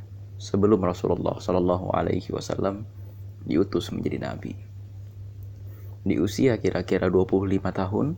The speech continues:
sampai dengan di usia kira-kira tiga puluh lima atau empat puluh tahun,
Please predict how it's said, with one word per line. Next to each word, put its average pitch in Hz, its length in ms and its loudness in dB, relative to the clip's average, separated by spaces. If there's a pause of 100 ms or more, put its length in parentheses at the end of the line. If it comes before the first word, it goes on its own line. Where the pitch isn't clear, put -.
(280)
sampai 95 400 0
dengan 135 160 -2
di 113 80 2
usia 98 320 2
kira-kira 98 640 2
tiga 92 160 4
puluh 101 320 4
lima 92 240 2
atau 110 160 0
empat 92 240 -4
puluh 87 240 0
tahun, 92 400 -4